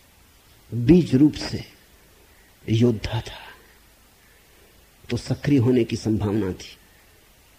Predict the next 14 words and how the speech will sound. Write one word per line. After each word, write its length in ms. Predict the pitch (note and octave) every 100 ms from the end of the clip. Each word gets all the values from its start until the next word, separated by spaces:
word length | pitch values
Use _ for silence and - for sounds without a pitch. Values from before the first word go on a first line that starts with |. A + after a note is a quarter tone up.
| _ _ _ -
इसलिए 360 | C#3+ E3+ D3
तो 260 | A#2 A2+ G#2+ - - - - _ _ _ _ _ - - - -
जैनों 460 | G3 C3 G3 A3+ A#3+
के 140 | A3+
सारे 440 | E3+ - D3 G#3 G3
तीर्थंकर, 640 | - E3 D3+ F3 F3+ C3+ - - - - - - - - _ _ -
चूंकि 220 | G3+ G3+
क्षत्रिय 420 | - - G3+ G#3+
थे, 280 | - - G#2+ - - - _ - _ _ _ _ _ _ A#2
गहन 400 | A#2 A#2+ D3 F#3
त्याग 300 | - D3 D3
में 180 | C#3+ C3+
पड़ 180 | - E2+
गए। 220 | D2+ A#1+